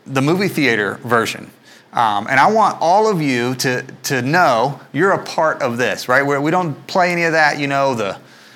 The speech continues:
the, the real, you know, that we're the beginning, the pioneers. No, we're all in this together. So whether you've been with us a week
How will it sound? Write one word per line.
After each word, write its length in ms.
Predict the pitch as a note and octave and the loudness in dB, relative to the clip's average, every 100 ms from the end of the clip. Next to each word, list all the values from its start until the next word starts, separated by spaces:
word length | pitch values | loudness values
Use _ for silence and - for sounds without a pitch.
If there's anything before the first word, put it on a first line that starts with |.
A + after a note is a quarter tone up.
| - | -16
the, 280 | - A2+ G#2 - | -4 -2 -4 -4
the 160 | A2+ | -4
real, 580 | G#2+ C#3+ D3 C#3+ C3 A#2+ | 2 4 6 6 4 4
you 100 | A#2+ | 2
know, 220 | B2 B2 | 2 2
that 80 | A#2+ | 0
we're 180 | A2 A2 - | -2 -4 -8
the 160 | B2+ G#2 | -8 -2
beginning, 680 | A#2+ C#3 D#3 D#3 C3 A#2 | 0 4 4 4 4 2
the 220 | A2+ G#2+ | 2 2
pioneers. 800 | G#2+ - D#3 F3 E3 E3 B2+ G#2 | 0 0 4 4 2 0 0 -2
No, 120 | E3 C3 | -2 0
we're 200 | E3 - | 0 0
all 340 | E3 F3+ G3 | 2 2 0
in 220 | D#3+ D#3+ | 0 -2
this 160 | D#3 D#3 | -2 -2
together. 360 | D3 D3 B2+ | 0 2 2
So 140 | A2 B2+ | 0 0
whether 220 | C3+ D#3 | 0 0
you've 180 | D#3+ D#3+ | -2 -2
been 140 | E3+ | -2
with 120 | E3 | -2
us 140 | E3 C#3+ | -2 -2
a 80 | A#2+ | -2
week 400 | D#3 A3+ - | -2 -2 -8